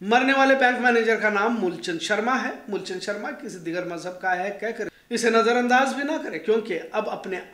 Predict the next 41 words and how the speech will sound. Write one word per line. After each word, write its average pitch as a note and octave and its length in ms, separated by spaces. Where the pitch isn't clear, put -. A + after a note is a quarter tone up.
आप G3+ 500
को E3+ 140
दीनदार F#3 440
कहने F#3 300
वाले G#3+ 260
भी G3 240
वालिदैन F#3 480
के G3 180
साथ G3+ 400
क्या C#4+ 160
सलूक D#4 520
कर B3 140
रहे A#3 200
हैं, F3 280
हम A#3+ 120
सभी A3 240
देख C4 200
रहे B3 80
हैं। - 200
पूरी A#3 220
जिंदगी G#3+ 440
बच्चों F#3+ 320
को G3 120
अपना F3+ 240
पेट A#3 260
काट G#3+ 360
काट G3+ 200
कर - 300
परवरिश F#3 420
करते E3 300
हैं - 200
ताकि E3 240
वो D3+ 120
अपनी D3+ 240
जिंदगी E3+ 380
बेहतर F3+ 300
बनाए, C3 400
आसान E3 380
बनाए, C3 300
लेकिन G#3 420
क्या E3+ 260